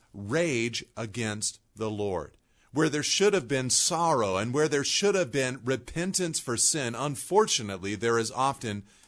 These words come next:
anger and rage against God. It's fascinating how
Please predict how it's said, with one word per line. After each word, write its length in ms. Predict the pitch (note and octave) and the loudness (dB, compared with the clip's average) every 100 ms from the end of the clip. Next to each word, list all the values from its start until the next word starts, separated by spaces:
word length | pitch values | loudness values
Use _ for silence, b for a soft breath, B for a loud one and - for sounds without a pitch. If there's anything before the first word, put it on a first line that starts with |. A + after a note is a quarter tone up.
| b - | b -4
anger 580 | C3+ D3+ E3+ E3 F3 F3+ | 0 0 0 0 0 0
and 340 | A#2 G2 F#2+ | -2 -4 0
rage 420 | B2 A#2 F#2 F2 - | 0 2 0 -4 -8
against 480 | F#2+ G2 F2+ - F#2+ | -8 -6 -6 -8 -6
God. 340 | F2+ D#2+ C#2+ - b b b b b b b | -4 -4 -8 -14 b b b b b b b
It's 120 | - | -6
fascinating 760 | - G3 G#3+ C#3+ A2+ A2 B2+ B2 | -2 0 0 0 0 0 0 -2
how 340 | B2 C3+ | 0 0